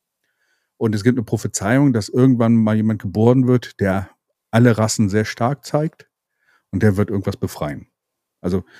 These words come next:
wie gesagt, das ist auch das erste von drei Büchern, also deswegen stellen wir das auch hier vor, ne? Also, der Rest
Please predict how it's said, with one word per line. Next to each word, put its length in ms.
wie 80
gesagt, 240
das 80
ist 80
auch 80
das 160
erste 320
von 160
drei 240
Büchern, 580
also 220
deswegen 440
stellen 320
wir 140
das 200
auch 400
hier 220
vor, 420
ne? 200
Also, 280
der 100
Rest 420